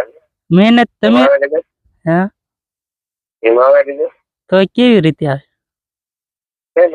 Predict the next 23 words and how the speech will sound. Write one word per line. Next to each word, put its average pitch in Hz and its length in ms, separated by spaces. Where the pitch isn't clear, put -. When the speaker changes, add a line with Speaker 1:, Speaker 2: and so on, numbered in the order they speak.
Speaker 2:
કરવી 127 220
પડે, 117 340
દવાઈઓ 131 420
છાંટવી 117 360
પડે, 113 180
વખતે 107 480
દવાઈ 113 460
હોય, 107 200
સર્વિસ 117 340
છાંટવી 113 380
પડે. 101 180
Speaker 1:
એવું 185 320
બધું 180 300
કર્યું 196 420
એટલે 202 240
જ 196 60
તમને 208 320
બધું 196 360
રિઝલ્ટ 190 340
નથી 190 320
મળતું, 208 400
અને 208 320
નકર 202 360